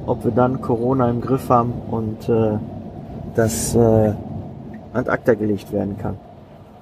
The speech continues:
Warten wir's ab. Ich weiß es nicht. Ich wünsche es mir. Ich bin raus. Wie lang sind wir heute geworden? Mal gucken. Dreiundzwanzig Minuten. Ich bin sehr stolz auf mich. Obwohl du <laughs> weißt, ich hätte noch Stunden reden können.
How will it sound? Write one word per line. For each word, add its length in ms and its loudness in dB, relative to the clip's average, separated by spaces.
Warten 260 4
wir's 140 2
ab. 140 4
Ich 160 -4
weiß 200 6
es 140 0
nicht. 280 2
Ich 100 -6
wünsche 240 2
es 100 -6
mir. 280 2
Ich 160 -10
bin 100 -2
raus. 460 2
Wie 80 -4
lang 160 0
sind 160 2
wir 80 2
heute 220 4
geworden? 400 4
Mal 100 0
gucken. 440 2
Dreiundzwanzig 500 2
Minuten. 280 2
Ich 120 0
bin 140 4
sehr 140 6
stolz 240 2
auf 140 -4
mich. 200 -14
Obwohl 240 -2
du 80 -6
<laughs> 20 -2
weißt, 220 0
ich 160 -4
hätte 200 2
noch 120 6
Stunden 400 0
reden 320 6
können. 260 0